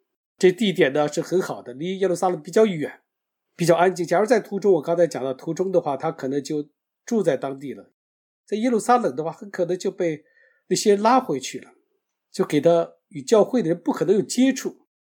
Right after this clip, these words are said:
所以保罗在大马色，然后马上就得到了神的恩典，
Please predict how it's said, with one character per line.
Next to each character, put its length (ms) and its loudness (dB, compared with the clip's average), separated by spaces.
所 220 2
以 140 6
保 260 0
罗 180 4
在 220 -4
大 260 -12
马 140 -16
色， 280 -8
然 240 0
后 220 -6
马 240 -10
上 380 -4
就 340 -6
得 160 0
到 200 4
了 100 -2
神 160 -8
的 100 -12
恩 220 -8
典， 260 -8